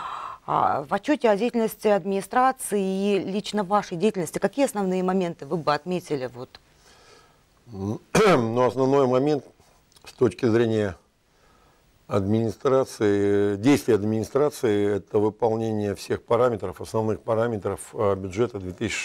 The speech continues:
Speaker 2: шестнадцатого года. Те контрольные цифры, которые утверждались Думой на две тысячи, две тысячи шестнадцатый год, нами были выполнены.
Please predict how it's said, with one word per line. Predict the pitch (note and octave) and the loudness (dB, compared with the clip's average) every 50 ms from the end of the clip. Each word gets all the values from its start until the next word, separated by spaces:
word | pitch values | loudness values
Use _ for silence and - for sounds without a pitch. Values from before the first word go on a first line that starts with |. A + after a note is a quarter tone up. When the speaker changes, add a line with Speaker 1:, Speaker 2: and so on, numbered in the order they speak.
| - | -10
Speaker 2:
шестнадцатого | - - - G2+ F#2+ - - - G2 F#2 F#2 | -8 -4 -2 -2 -2 -2 -4 -4 -2 -2 -2
года. | F2+ F2+ F2+ E2+ E2+ D#2 _ _ _ _ _ _ _ _ _ _ _ _ - - _ _ _ - - - _ _ _ - | -2 -2 -4 -6 -8 -14 _ _ _ _ _ _ _ _ _ _ _ _ -20 -20 _ _ _ -20 -20 -20 _ _ _ -4
Те | A#2 G#2+ | -4 -2
контрольные | F#2 A#2+ A2+ G2 A#2+ A#2 A2+ A2 A#2 A2+ | 0 0 2 2 2 2 2 2 0 -2
цифры, | G2+ - C#3+ B2 G#2 G#2 F#2+ | -2 0 -2 0 0 -2 -4
которые | A2+ G2 G2 G#2+ G2+ G2+ | -4 -2 0 0 0 0
утверждались | F#2 F2 G#2 G#2+ G2+ G#2+ A#2+ C3+ C3 A#2 G#2+ F#2 | 0 0 -2 -2 -2 0 0 0 0 0 -2 -4
Думой | F#2 G2 A2+ A2 G#2 G2 F#2 E2 D#2 _ _ _ - | -4 -2 -2 0 0 -2 -4 -6 -10 _ _ _ -8
на | G2+ G#2 G2+ G2 G2 F#2 | -4 0 0 0 0 0
две | F2 F#2+ G2 | -2 -4 -6
тысячи, | - G#2+ G2+ - - - - - _ _ _ _ _ | -6 -6 -8 -8 -10 -14 -18 -20 _ _ _ _ _
две | - B2+ A2 G#2 G#2 A#2+ | -10 -6 -2 0 2 2
тысячи | A2+ - C3+ A2+ - - - - - G2+ | 0 0 -4 -8 -8 -8 -14 -10 -8 -8
шестнадцатый | - - - - - A2+ G2 - - - A2+ | -6 -8 -6 -2 0 0 0 0 0 -2 0
год, | A2 B2 C3+ C3 - _ - | 2 2 2 0 0 _ -6
нами | A2 A2+ A2 G#2+ G#2 | -4 -2 -2 -2 -2
были | G#2 G#2 G#2 G2+ | -2 -2 -2 0
выполнены. | G2+ G2 G2+ F#2+ - - G2+ F#2 F2+ F2 E2+ | 0 -2 -2 -4 -6 -10 -16 -16 -18 -18 -20